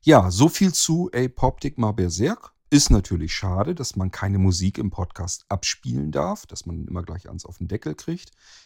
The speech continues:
Ich persönlich halte es nach für, nach wie vor für vollkommen falsch. Also ich hätte, ähm, anstelle von gema und Co.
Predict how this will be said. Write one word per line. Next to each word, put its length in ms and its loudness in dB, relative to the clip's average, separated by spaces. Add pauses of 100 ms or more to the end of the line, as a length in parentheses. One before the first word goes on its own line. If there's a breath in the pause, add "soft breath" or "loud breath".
Ich 200 -2
persönlich 600 0 (100)
halte 300 0
es 220 -4
nach 200 -2
für, 200 -14 (340)
nach 320 -4
wie 80 -4
vor 260 -4
für 220 -8
vollkommen 580 -2 (380)
falsch. 480 2
Also 220 -4
ich 160 -6
hätte, 600 -2
ähm, 640 -4
anstelle 720 -2
von 360 -4
gema 320 0
und 340 -6
Co. 360 0